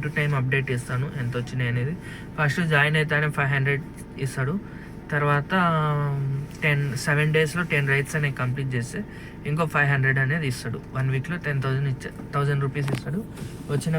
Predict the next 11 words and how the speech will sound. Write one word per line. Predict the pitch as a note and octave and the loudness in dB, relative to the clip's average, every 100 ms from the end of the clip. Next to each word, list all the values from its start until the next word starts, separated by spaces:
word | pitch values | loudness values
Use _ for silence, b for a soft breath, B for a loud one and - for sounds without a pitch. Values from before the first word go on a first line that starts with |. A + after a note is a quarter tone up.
| D#3 | 2
వెంటనే | D3 D#3 F3+ F#3+ | 2 2 4 2
మీకు | D#3 C#3+ | 0 -4
స్పాట్లో | - C#3 C3+ D3+ C#3+ | -2 -2 -2 -2 -2
అనేది | D3+ F3 | 0 0
అమౌంట్ | D3 D3+ C#3+ | 0 0 -2
అనేది | C#3 D#3 F3+ | -2 -2 -2
మీకు | - | -2
కొట్టేస్తాను. | B2+ A#2+ A#2+ - A#2 A#2+ - - - - - - - - - B B B B B B B - - - - - - E3 | -4 -2 -4 -4 -6 -8 -10 -12 -12 -12 -12 -14 -12 -12 -12 B B B B B B B -14 -12 -12 -12 -12 -6 -2
అది | D#3 D3+ | 0 0
మరి | D3+ C3+ | 0 -2
అయితే | B2+ E3+ | -2 -2